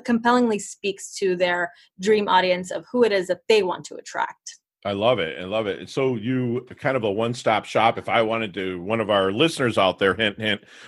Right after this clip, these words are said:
Speaker 2: would wanna come in and level up their business, they can come to you and
Speaker 1: Mm-hmm.
Speaker 2: you can help them level up with fantastic photography, videos and whatnot, help them level
Speaker 1: Yep.
Speaker 2: up and build that content.
Speaker 1: Yep. And also we do web development as well. So we do have clients that come to us and they're like,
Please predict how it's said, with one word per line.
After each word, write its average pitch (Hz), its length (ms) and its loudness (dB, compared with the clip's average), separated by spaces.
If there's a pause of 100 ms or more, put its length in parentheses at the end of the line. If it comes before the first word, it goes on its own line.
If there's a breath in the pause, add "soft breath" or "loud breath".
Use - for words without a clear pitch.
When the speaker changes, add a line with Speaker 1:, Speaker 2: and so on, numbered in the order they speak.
Speaker 2:
would 117 120 0
wanna 120 220 2
come 123 300 0
in 113 180 0
and 104 100 -4
level 107 240 0
up 95 140 0
their 87 140 -4
business, 120 480 -2
they 95 100 -4
can 95 160 -12
come 98 220 -6
to 104 100 -8
you 95 60 -4
and 95 80 -2
Speaker 1:
Mm-hmm. 95 80 -4
Speaker 2:
you 92 80 -6
can 87 100 -10
help 113 140 -6
them 98 80 -10
level 95 220 -2
up 90 120 -4
with 78 120 -16
fantastic 92 640 -6
photography, 117 600 -4
videos 117 440 0
and 120 80 -4
whatnot, 110 340 -2 (320 soft breath)
help 107 140 0
them 104 120 -6
level 101 180 2
Speaker 1:
Yep. 113 120 4
Speaker 2:
up 101 100 -4
and 104 100 -10
build 117 200 2
that 98 160 -2
content. 120 440 -6 (480)
Speaker 1:
Yep. 247 300 2
And 247 140 0
also 285 340 2
we 262 140 2
do 240 200 0
web 208 220 2
development 202 400 0
as 190 160 -8
well. 185 240 2
So 196 380 0
we 196 160 -2
do 214 160 -4
have 214 160 -2
clients 196 300 -4
that - 100 -10
come 196 180 -8
to 196 160 -6
us 185 160 -4
and 190 100 -6
they're 185 140 -4
like, 185 380 -4